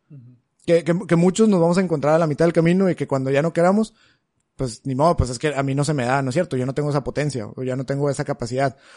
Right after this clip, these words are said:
Speaker 2: o eso es de santos, o, o la vida contemplativa, la, la, la, la vida interior, como si la, la, la vida del misticismo, por ejemplo, es para algunos, y no, no es cierto, es un llamado a todos los católicos porque todos tienen la potencia de hacerlo. Entonces, la idea más masticable de solamente estas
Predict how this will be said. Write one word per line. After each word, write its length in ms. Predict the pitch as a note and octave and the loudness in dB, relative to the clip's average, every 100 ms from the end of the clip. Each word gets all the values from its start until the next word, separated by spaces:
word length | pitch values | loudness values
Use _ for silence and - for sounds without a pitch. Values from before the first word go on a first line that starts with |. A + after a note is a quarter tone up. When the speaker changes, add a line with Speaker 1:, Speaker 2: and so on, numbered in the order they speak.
| - | -10
Speaker 2:
o 220 | - C#3 - | -2 0 0
eso 200 | D3 E3 | -2 0
es 40 | |
de 100 | E3+ | 0
santos, 360 | D#3 F3 D#3+ B2 | 2 2 0 -4
o, 60 | C#3 | -2
o 160 | C#3+ | 4
la 120 | D#3+ D3+ | 4 6
vida 180 | D#3+ | 4
contemplativa, 680 | F3 F#3 D#3+ C3+ D3 D#3+ C#3 | 4 2 2 0 2 4 4
la, 200 | C3+ C#3 | 2 -2
la, 160 | C#3+ C#3 | -4 -2
la, 220 | C3 C3 | -2 0
la 140 | C3+ | 0
vida 480 | C3 D3 E3 F3 E3 | 4 6 6 6 4
interior, 540 | E3 D3 C#3+ C#3 D3+ D3+ | 2 0 2 4 4 4
como 200 | D3 B2 | -2 -2
si 180 | D3 | 0
la, 240 | C#3+ B2+ C3 | 0 -2 -4
la, 180 | B2+ B2+ | -6 -6
la 140 | C3 | -4
vida 180 | C3+ D3+ | 0 0
del 100 | D#3+ | 0
misticismo, 720 | D3+ - B2 D#3+ D#3 D#3+ F#3 _ _ | 0 -4 0 2 4 2 -2 _ _
por 140 | - C3 | -8 -6
ejemplo, 420 | C3+ C3+ D#3 E3 _ _ | -6 -6 -6 -8 _ _
es 160 | C#3 C3+ | -6 0
para 140 | D3 | 2
algunos, 320 | C#3 D#3+ C3+ | 4 4 2
y 40 | B2+ | -2
no, 120 | D3+ | -2
no 60 | E3 | -2
es 20 | |
cierto, 180 | F#3+ - | -4 -4
es 80 | |
un 60 | E3+ | -2
llamado 260 | A#3 G#3+ A3 | 0 2 0
a 40 | |
todos 140 | - | 2
los 100 | F#3 | 2
católicos 360 | - D#3 E3+ F#3 | 2 0 2 2
porque 200 | C3+ C#3 | 0 0
todos 380 | - F3 F#3+ F3+ | 4 6 6 4
tienen 200 | E3 E3+ | 0 0
la 100 | D3+ | -2
potencia 460 | C3+ C#3 C3+ D3+ C#3 | -4 -4 -4 -4 -4
de 60 | |
hacerlo. 320 | A#2 E3 C#3 | -4 -4 -4
Entonces, 340 | A#2+ E3 G#3 - - - - _ | -6 -2 -4 -4 -18 -20 -20 _
la 160 | D3 D3+ | 2 4
idea 200 | D#3 F#3+ | 4 4
más 140 | E3+ E3+ | 2 0
masticable 600 | F3 D#3 D#3 D3 C3 - _ | -2 -2 -2 0 -2 -6 _
de 300 | - D3 C#3 | -16 -6 -4
solamente 400 | A#2+ E3 D#3+ D3+ | 0 2 2 2
estas 380 | D3+ E3+ E3 - | 2 2 0 -4